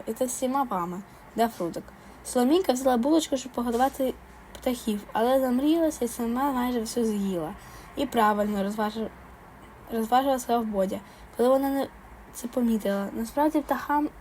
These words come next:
наш хліб тільки шкодить, їх краще зернятами годувати». Тепер Соломійка позирала то на залишки булочки, то на Валерку, то на небо. Він не зводив з неба очей, мабуть, сподівався, що там щось прилетить, і не помічав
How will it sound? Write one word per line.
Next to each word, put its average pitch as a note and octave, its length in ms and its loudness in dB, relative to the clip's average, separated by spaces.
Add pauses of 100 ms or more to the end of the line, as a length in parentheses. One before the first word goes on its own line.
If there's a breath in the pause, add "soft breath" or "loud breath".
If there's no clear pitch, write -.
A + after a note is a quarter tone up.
наш B3+ 200 -4
хліб C#4 340 -4
тільки B3+ 260 -8
шкодить, G3 460 -2 (460 loud breath)
їх B3+ 200 -2
краще C4 300 0
зернятами A#3+ 540 0
годувати». F#3+ 600 -4 (480 loud breath)
Тепер C#4 240 2
Соломійка C4+ 460 2
позирала B3 520 2 (720)
то A#3+ 100 0
на A#3+ 100 0
залишки A#3+ 420 0
булочки, C4+ 460 2
то A3+ 120 0
на A#3+ 120 -2
Валерку, G#3+ 520 -4 (420 loud breath)
то A#3 80 0
на A#3 160 4
небо. F3+ 340 -4 (500 loud breath)
Він C#4 460 -2
не C4 100 -6
зводив B3+ 380 2
з A#3+ 140 -8
неба B3 240 0
очей, B3 400 2
мабуть, G#3+ 320 0
сподівався, A3+ 540 -4
що A3+ 120 -6
там A3+ 140 0
щось A3+ 160 -4
прилетить, A#3+ 580 0
і A#3 60 -4
не A3 100 -2
помічав A3 520 -2